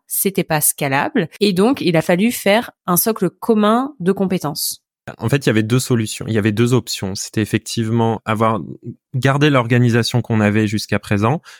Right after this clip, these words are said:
Speaker 2: avec des personnes qui allaient répondre qu'au sujet bancaire. Donc, j'ai un problème avec un virement, des choses comme ça. Et en faire une équipe à part entière. Sauf que ce dont on s'est aperçu, c'est que, en fait, la charge entre ces différentes verticales, elle était mal répartie. Et elle était mal répartie,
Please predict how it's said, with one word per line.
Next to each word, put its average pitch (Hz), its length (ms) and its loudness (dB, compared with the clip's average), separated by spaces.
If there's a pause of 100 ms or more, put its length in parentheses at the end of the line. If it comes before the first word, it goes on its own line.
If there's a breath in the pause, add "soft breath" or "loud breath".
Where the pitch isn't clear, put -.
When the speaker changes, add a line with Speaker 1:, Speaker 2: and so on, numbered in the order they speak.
(120)
Speaker 2:
avec 104 260 2
des 110 120 0
personnes 120 360 0
qui 120 220 -2
allaient 101 160 2
répondre 107 360 0
qu'au 123 140 0
sujet 110 300 0
bancaire. 98 360 0
Donc, 90 200 -8
j'ai 101 80 -2
un 92 100 2
problème 107 280 0
avec 104 160 0
un 104 60 2
virement, 95 440 0
des 101 100 -4
choses - 220 -4
comme 101 160 0
ça. 139 240 -2 (280 loud breath)
Et 123 100 2
en 123 100 2
faire 143 240 0
une 127 100 4
équipe 135 380 0
à 123 80 2
part 113 160 0
entière. 104 400 -4
Sauf - 260 -2
que 120 320 2
ce - 60 -2
dont 131 260 0
on 123 60 -2
s'est - 160 -2
aperçu, 113 480 0
c'est 123 200 -8
que, - 300 -2 (120)
en 110 40 -8
fait, 147 200 -2
la 113 100 2
charge 151 560 0
entre 120 380 -2
ces - 200 -4
différentes 120 480 -2
verticales, 135 760 -2
elle 117 120 2
était 117 180 2
mal 123 240 2
répartie. 113 580 -2 (100)
Et 139 260 2
elle 120 180 2
était 117 180 2
mal 120 200 2
répartie, 120 640 0